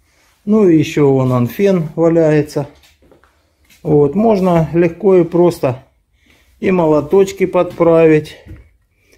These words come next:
и топоры, и много еще чего подправить. И будете работать в свое удовольствие. Вот очередной кандидат на починку. Как мы видим, он уже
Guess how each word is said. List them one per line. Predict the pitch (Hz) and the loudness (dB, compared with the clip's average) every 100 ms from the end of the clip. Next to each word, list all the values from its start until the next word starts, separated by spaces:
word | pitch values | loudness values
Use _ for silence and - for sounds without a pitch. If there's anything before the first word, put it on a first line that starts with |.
| _ - | _ -10
и | 180 | -8
топоры, | - 143 - 147 165 180 | -2 -2 -2 -2 2 2
и | 160 | 2
много | 143 151 165 147 | 0 0 0 0
еще | 143 127 139 | 0 0 -4
чего | 135 151 143 | -2 0 0
подправить. | 139 131 - 120 113 107 107 - _ _ _ _ _ _ _ _ _ _ _ - | -2 -6 -4 -2 -2 -2 -6 -12 _ _ _ _ _ _ _ _ _ _ _ -6
И | 202 | -2
будете | 185 156 180 175 151 | 0 2 2 2 0
работать | 143 143 156 143 120 | 0 0 -2 -2 -4
в | |
свое | - 123 131 | -2 0 2
удовольствие. | 127 113 107 95 92 - 98 95 _ _ _ _ | 0 0 0 -2 -6 -10 -12 -12 _ _ _ _
Вот | 139 143 143 | -10 -10 -4
очередной | 123 - 135 131 135 123 | -4 0 0 2 2 0
кандидат | 117 131 123 131 123 113 107 | 0 0 2 2 2 0 0
на | 120 113 | -4 -2
починку. | 127 120 - 113 98 107 104 _ _ _ _ _ _ _ _ _ _ _ _ _ _ _ _ _ | -2 -4 -4 -4 -4 -8 -10 _ _ _ _ _ _ _ _ _ _ _ _ _ _ _ _ _
Как | _ 113 - | _ -10 -6
мы | 123 120 | -2 0
видим, | 120 113 110 110 | 0 0 -2 -2
он | 110 | -2
уже | 104 107 107 | -4 -4 -8